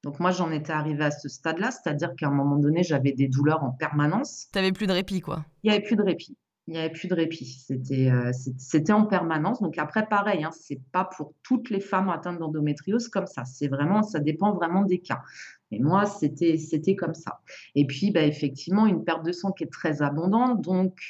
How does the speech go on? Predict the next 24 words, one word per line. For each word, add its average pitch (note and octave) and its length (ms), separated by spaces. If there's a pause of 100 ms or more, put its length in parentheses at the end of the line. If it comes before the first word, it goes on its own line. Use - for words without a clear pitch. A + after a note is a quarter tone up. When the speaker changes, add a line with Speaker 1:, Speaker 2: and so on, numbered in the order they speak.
(600)
Speaker 1:
euh, D3+ 260
en F3 140
principe, G3 600 (120)
il E3+ 60
y - 20
a, D#3+ 340
euh, C3+ 260
une D#3 160
anémie F3+ 540 (420)
qui C#3 160
suit C#3+ 320
avec, G3 380
hein, G3+ 100
forcément, F3+ 560
un D#3 60
manque C#3+ 280
de C#3+ 120
fer, - 580 (540)
euh, C#3+ 180
qui D3 220
engendre E3 520
fatalement D3+ 680
une B3+ 180
fatigue A#3 600